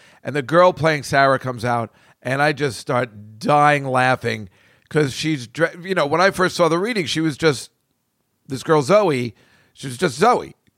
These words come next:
right? She just doesn't have her hair, and she's in whatever she wore to the rehearsal that day. But when you see her dressed up in the costume,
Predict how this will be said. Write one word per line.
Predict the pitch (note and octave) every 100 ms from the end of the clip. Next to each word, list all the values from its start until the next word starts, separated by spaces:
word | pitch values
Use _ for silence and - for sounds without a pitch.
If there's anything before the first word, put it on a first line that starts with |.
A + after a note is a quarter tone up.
| C#3
right? | E3+ C3+
She | B2+
just | C#3+ C3
doesn't | C#3 A2+
have | G2+ G2 - _
her | - G2+
hair, | A2 D#3+ D3+
and | A2+
she's | G2 F#2+
in | A2+ G#2 F#2+
whatever | G#2 G#2 A2
she | G#2 G#2+
wore | G#2+ A#2+
to | A2+
the | G#2+ G#2 G#2 _ _ - -
rehearsal | - - E3 D#3+
that | D#3 D#3
day. | D3 C#3+ B2 _ _ _ _ _ -
But | F3+ -
when | F#3+ F3+
you | D3
see | - G#3
her | D#3
dressed | A#2+ D#3+ C#3+ D#3
up | D3 G#2 - _ _ _
in | D3+
the | D#3
costume, | - D3 D3 - A2+ G#2 G#2